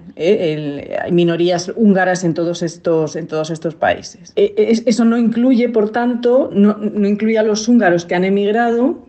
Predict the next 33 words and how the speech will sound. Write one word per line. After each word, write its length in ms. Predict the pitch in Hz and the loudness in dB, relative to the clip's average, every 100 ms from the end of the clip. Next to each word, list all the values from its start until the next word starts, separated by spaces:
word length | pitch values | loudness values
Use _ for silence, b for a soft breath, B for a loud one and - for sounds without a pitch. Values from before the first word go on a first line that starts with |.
| _ | _
sino 320 | - 208 185 | -2 2 2
solamente 540 | 180 226 220 220 220 | 2 0 2 2 2
a 40 | 214 | 0
los 220 | 202 - | 0 -2
húngaros 600 | 220 214 214 220 262 - B B B B | -2 -2 -2 -2 -2 -6 B B B B
que 100 | - | 2
han 120 | 202 208 | 4 4
permanecido, 1000 | 214 214 208 202 240 226 196 151 - - | 2 0 0 0 2 4 4 2 -2 -6
eh, 600 | 165 156 151 147 139 - | -4 -2 -2 -4 -4 -6
o 60 | |
que 120 | 143 - | -10 -8
tra-, 220 | 160 - | -6 -6
que 140 | 160 | -6
tienen 320 | - 175 180 | -2 0 0
su 180 | 180 196 | 0 -2
residencia 640 | 175 180 180 190 202 202 | -2 -2 -2 0 0 0
en 80 | 151 | 0
esos 220 | 156 165 | -2 -6
países 680 | - 180 196 214 214 220 220 - _ _ _ - | -2 2 2 2 0 -2 -4 -12 _ _ _ 2
como 260 | 190 180 | 4 4
consecuencia 680 | 175 170 165 170 175 185 175 | 2 -2 -4 -4 -4 -2 0
de 460 | 170 175 190 - - | 0 0 -2 -4 -4
el 320 | 165 151 151 | -2 -2 -4
fin 500 | - 170 170 170 170 B B B - | -4 -2 0 -2 -6 B B B -4
de, 480 | 160 156 151 147 - | 2 2 2 0 -4
del 180 | 143 143 | -4 -2
imperio, 560 | 139 143 143 147 143 | -2 -2 -2 -2 -4
del 140 | 143 151 | -2 -4
imperio 300 | 156 135 120 | -4 -6 -8
austrohúngaro 520 | 147 151 151 151 160 | -8 -8 -4 -2 0
de 60 | 160 | -2
principios 720 | - - - - 87 156 - b b b b | -8 -14 -14 -6 -4 -6 -10 b b b b
del, 440 | - - - - | -6 -4 -4 -6